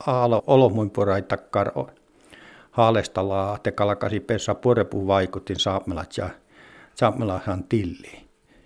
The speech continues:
Ja tie-, tieshän mun, kun outaljo len jo manahte, tamman ja poritan saamisjärvi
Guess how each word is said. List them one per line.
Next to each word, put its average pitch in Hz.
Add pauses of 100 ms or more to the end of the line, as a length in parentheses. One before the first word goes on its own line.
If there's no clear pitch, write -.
Ja 110 (200)
tie-, 139
tieshän 110
mun, 120 (640)
kun 107
outaljo 107 (640)
len 104
jo 110
manahte, 98 (580)
tamman 98
ja 123
poritan 101
saamisjärvi 87